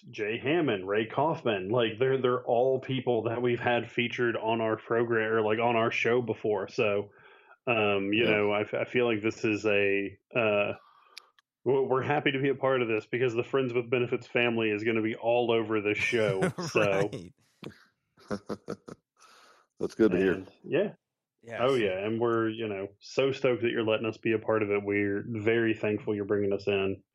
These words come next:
Speaker 1: Um, so, like, what do you wanna, what do you wanna, like,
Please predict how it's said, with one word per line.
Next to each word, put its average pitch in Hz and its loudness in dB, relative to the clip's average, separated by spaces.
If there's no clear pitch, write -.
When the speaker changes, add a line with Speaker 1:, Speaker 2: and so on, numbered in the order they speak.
Speaker 1:
Um, 92 0
so, 123 2
like, 120 0
what 151 2
do 180 0
you 165 2
wanna, 135 0
what 117 -2
do 127 0
you 127 0
wanna, 123 2
like, 110 -2